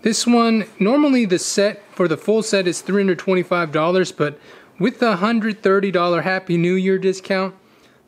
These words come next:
the subtotal was a hundred ninety-five dollars.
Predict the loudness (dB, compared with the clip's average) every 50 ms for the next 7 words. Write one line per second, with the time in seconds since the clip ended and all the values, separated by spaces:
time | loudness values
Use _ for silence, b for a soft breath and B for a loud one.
0 | -4 0 2 2 2 2 -2 -2 -2 0 0 0 0 -2 -2 -2 0 2 2 2
1 | 2 2 2 2 2 2 0 0 -2 -4 -4 -2 -2 -2 0 0 0 0 0 0
2 | 0 -2 -2 -2 -2 0 0 0 0 -2 0 0 0 0 -2 -4 -6 -8 -12 -16